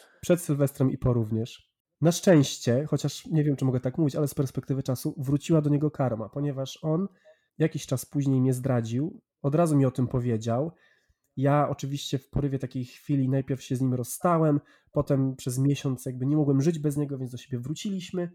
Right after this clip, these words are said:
I odkąd do siebie wróciliśmy, to już była równia pochyła, ponieważ on jakby cały czas tak strasznie to przeżywał. Ja już moved on, on sypał sól na swe rany i to było dla mnie takie nieznośne.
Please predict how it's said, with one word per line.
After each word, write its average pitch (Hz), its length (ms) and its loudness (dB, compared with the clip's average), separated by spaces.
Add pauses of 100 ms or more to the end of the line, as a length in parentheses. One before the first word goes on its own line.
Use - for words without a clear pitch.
(1120)
I 240 400 -4 (560)
odkąd 160 320 -2
do 143 60 -6
siebie 143 160 -6
wróciliśmy, 180 380 -10
to 165 80 -6
już 143 100 -6
była 135 140 0
równia 139 280 -2
pochyła, 156 440 -4
ponieważ 135 560 -8
on 127 160 -6
jakby 127 220 -8
cały 143 360 -4
czas - 640 -8 (200)
tak - 180 -2
strasznie 156 360 -2
to 135 100 -6
przeżywał. 151 840 -2
Ja 147 160 4
już 143 180 0
moved 147 320 2
on, 151 400 4
on 139 400 2
sypał 139 540 -2
sól 147 340 0
na 131 120 0
swe - 300 -6
rany 147 580 2
i - 60 -12
to 139 100 -2
było 135 160 0
dla 139 140 2
mnie 143 100 0
takie 139 220 -4
nieznośne. 143 920 0